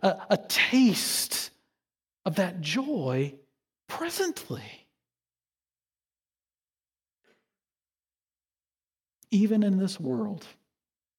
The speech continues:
that is marred by sin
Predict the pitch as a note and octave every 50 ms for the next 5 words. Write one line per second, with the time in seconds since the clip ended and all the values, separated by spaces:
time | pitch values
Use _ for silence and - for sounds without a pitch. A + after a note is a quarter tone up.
0 | _ _ _ _ _ _ _ _ _ _ _ _ _ _ _ _ _ _ - D#3+
1 | D3 B2+ B2+ C#3 C#3 D#3 E3+ E3+ E3+ E3+ F3 E3 C#3 G#3+ G#3 - - - - E3+
2 | D#3 D3+ D3+ D3+ D3+ D3